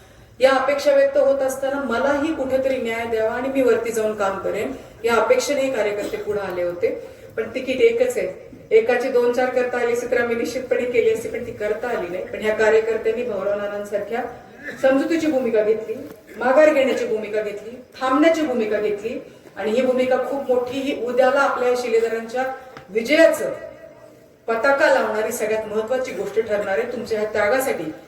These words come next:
मी तुमच्यापैकी प्रत्येकाचे, माघार घेतलेल्या भाजपाच्या आणि राष्ट्रवादी, अ,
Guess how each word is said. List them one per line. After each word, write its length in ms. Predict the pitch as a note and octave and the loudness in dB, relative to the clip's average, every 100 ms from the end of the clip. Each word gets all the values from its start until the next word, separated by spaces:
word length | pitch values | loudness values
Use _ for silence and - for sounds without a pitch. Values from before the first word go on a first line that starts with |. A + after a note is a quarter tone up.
| - | -16
मी 100 | G3 | -8
तुमच्यापैकी 560 | A3+ A3 A3+ A3 G#3+ | -6 -2 -2 0 -2
प्रत्येकाचे, 840 | A#3 A#3 A#3 - D4+ A#3 - D#3 - - - | -2 -2 -2 0 0 0 -2 -6 -10 -16 -14
माघार 480 | G#3 A3+ A#3 B3+ C4 | -2 2 4 4 2
घेतलेल्या 840 | B3+ B3+ B3 - B3+ C#4 C#4 - - - G#3 | 2 0 2 2 2 0 -4 -6 -14 -14 -6
भाजपाच्या 800 | A3+ A3 C4 C#4 C4+ D4 D4+ D4+ - - - | -2 2 2 2 0 -2 -2 -6 -12 -20 -12
आणि 480 | A3+ B3 C#4+ D#4 D#4 - A3 | -6 -2 0 0 -2 -6 -2
राष्ट्रवादी, 920 | A#3+ A#3+ A#3+ C4 C4 C4+ D#4 D#4 - - - | -2 -2 2 4 4 2 0 -2 -6 -14 -14
अ, 40 | A3+ | -4